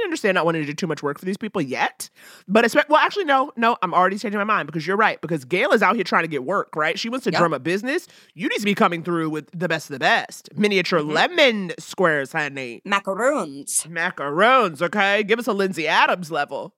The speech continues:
Speaker 1: Shout out to
Speaker 2: <laughs>
Speaker 1: Baker and comedian Lindsay Adams, who says, "Every Megan Gailey event, I'm bringing
Speaker 2: <laughs>
Speaker 1: trifle.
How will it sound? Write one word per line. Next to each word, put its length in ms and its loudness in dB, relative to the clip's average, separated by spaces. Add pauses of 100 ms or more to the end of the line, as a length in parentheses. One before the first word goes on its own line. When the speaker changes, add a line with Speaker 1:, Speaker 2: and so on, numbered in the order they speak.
Speaker 1:
Shout 320 2
out 180 0
to 100 0
Speaker 2:
<laughs> 20 -12
Speaker 1:
Baker 640 0
and 140 -2
comedian 400 2
Lindsay 260 -2
Adams, 540 0
who 100 -2
says, 340 2 (240)
"Every 280 4
Megan 320 2
Gailey 280 0
event, 540 0 (380)
I'm 160 4
bringing 440 -4
Speaker 2:
<laughs> 40 -20
Speaker 1:
trifle. 580 0